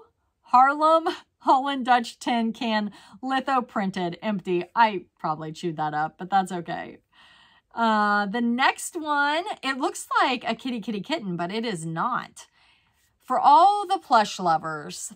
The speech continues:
fifty cents at a yard sale. Sold for full price plus shipping in less than two weeks, and the paws are a little dirty." It's a dandy calico kitty cat, white brown kitten, black blue eyes, stuffed plush toy.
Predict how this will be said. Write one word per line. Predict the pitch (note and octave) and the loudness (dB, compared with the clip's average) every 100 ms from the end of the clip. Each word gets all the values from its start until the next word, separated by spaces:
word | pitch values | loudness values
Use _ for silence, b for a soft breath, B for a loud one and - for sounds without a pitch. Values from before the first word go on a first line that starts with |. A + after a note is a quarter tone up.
| _ | _
fifty | A#3 - D4 | -14 -10 -10
cents | C#4+ A3 F#3 F3+ | -6 -4 -4 -4
at | F#3 | -6
a | F3 | -2
yard | E3+ E3 E3 | -2 -2 -6
sale. | F3 D#3+ E3+ | -8 -6 -2
Sold | B3+ C#4+ | -2 0
for | D4+ | -2
full | - D4+ E4+ | -4 -4 -4
price | D#4 A3+ G#3+ - | 2 2 2 -4
plus | - F4 | -2 -2
shipping | F4 B3+ A3+ G#3+ | -4 -8 -6 -6
in | F#3+ G#3+ | -8 -4
less | A#3 A#3 | -4 -4
than | - A#3+ G#3+ | -6 -8 -8
two | - E4 | -4 -4
weeks, | B3+ G3 F3 - | -4 -8 -10 -10
and | G#3+ G3+ | -8 -6
the | F3+ | -6
paws | - - A#3 A#3 A#3+ A#3+ - | -6 -2 0 0 -2 -6 -6
are | F#3+ F3 | -2 0
a | E3 | -2
little | E3 E3 F#3+ | -6 -8 -8
dirty." | F3+ D#3 D3+ D#3+ F3+ F#3 b b b b | -8 -8 -10 -14 -16 -18 b b b b
It's | - B3 | -8 -6
a | B3 | -4
dandy | F#3+ A#3+ C#4+ D#4 C#4+ | -2 0 0 -2 -4
calico | - B3 A3+ A#3 B3 A3 | -2 2 2 2 -2 -4
kitty | - G#3 F3 | -4 -6 -2
cat, | F#3+ F3 F3 | 0 0 2
white | G#3+ A#3+ G#3 | 0 0 -2
brown | G#3 F#3+ G3 F#3 | 0 2 0 -4
kitten, | G3+ F3 F#3 | -12 -10 -10
black | E3+ G3+ G3 - | -2 4 4 2
blue | A3 G#3 | -4 0
eyes, | F#3 F3 F3 E3+ | 2 2 0 -6
stuffed | - A#3 A#3+ - _ | -2 0 0 -4 _
plush | G#3 F#3+ - | -2 -2 -6
toy. | F#3+ D#3+ D#3 | -8 -6 -6